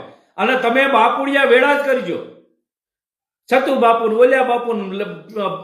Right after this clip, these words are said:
ઓલ્યા બા-, લગા બાપુ લઈને લ-, લ-, રખડ્યા કરો બધાયનો. સતુ બાપાનો લગો લઈને લે-, રખડ્યા કરો, બાપુ બાપુ કરો.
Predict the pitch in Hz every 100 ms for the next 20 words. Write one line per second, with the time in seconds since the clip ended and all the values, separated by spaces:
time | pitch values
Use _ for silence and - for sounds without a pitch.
0 | 233 233 247 233 214 220 262 254 247 247
1 | 247 254 269 262 233 220 190 185 170 196
2 | 233 262 254 196 127 - - _ _ _
3 | _ 175 214 226 180 139 - - _ _
4 | - 233 269 277 269 269 269 262 254 262
5 | 262 277 285 254 254 240 240 262 277 262
6 | 262 233 240 254 254 254 254 240 214 -